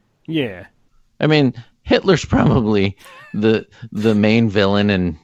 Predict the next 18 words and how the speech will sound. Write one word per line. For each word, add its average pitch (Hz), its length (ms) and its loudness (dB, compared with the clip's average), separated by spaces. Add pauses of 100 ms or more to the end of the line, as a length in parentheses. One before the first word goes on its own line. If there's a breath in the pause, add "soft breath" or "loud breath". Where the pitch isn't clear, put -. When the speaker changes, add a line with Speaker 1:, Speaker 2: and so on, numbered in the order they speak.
(160)
Speaker 2:
at 107 140 -2
least 113 240 -2
the 104 80 -2
first 92 360 -4
and 80 160 -8
third 90 220 0
ones. 98 100 2
Speaker 1:
But 214 120 4
he's 302 300 2
really 214 300 2
nice, 147 380 -2
though. 113 160 -10
If 117 100 -12
you 233 80 -10
get 208 220 -4
to 143 80 -10
know 143 340 -2
him, 143 160 -6